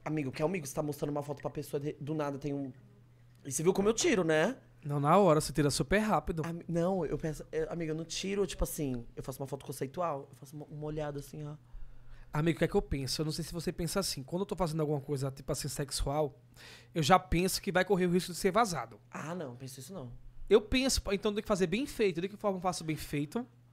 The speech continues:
Speaker 1: Tá, entendi. Ah, tá, então eu faço assim.
Speaker 2: Você
Speaker 1: Na minha
Speaker 2: entendeu?
Speaker 1: cabeça eu falo, não, vou tirar bonitinho.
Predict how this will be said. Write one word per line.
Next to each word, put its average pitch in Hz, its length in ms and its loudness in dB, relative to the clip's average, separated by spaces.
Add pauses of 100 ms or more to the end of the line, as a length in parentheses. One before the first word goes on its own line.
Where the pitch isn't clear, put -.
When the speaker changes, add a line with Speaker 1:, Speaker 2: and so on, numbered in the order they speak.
(580)
Speaker 1:
Tá, 262 140 8
entendi. 247 240 6
Ah, 262 200 12
tá, 254 200 8
então 247 160 4
eu 254 40 2
faço 311 200 2
assim. 196 440 2
Speaker 2:
Você - 140 -2
Speaker 1:
Na 170 60 4
minha 185 140 6
Speaker 2:
entendeu? 190 80 10
Speaker 1:
cabeça 180 240 4
eu 170 40 -8
falo, 160 140 -2
não, 165 80 0
vou 143 80 -6
tirar 156 160 0
bonitinho. 165 720 -4